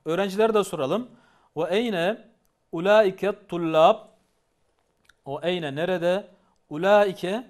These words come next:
bunlar demek. Peki ulaike'de ne kastı var? Uzaklık kastı var. Yakınlık kastıyla söyleseydim bunlar ne diyecektim?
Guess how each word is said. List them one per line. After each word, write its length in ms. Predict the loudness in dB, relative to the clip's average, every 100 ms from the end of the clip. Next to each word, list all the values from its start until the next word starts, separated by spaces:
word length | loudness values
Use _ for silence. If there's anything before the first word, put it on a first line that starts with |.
| _ _ _ -8
bunlar 420 | -6 -2 -2 -2
demek. 440 | -6 -8 -12 -20 _ _ _ _ _ _ -12
Peki 180 | -8
ulaike'de 540 | -6 -4 -4 -4 -8 -8
ne 100 | -8
kastı 380 | -8 -10 -10 -6
var? 220 | -6 -8 _ _
Uzaklık 460 | -6 -2 -2 -4 -6
kastı 340 | -6 -6 -12
var. 260 | -10 -12 -14 _ _ _ _ _
Yakınlık 500 | -2 -2 0 -6 -4
kastıyla 380 | -2 -4 -2 -4
söyleseydim 680 | -4 -4 -4 -4 -6 -6 -10
bunlar 340 | -8 -4 -4 -6
ne 100 | -10
diyecektim? 520 | -8 -10 -10 -12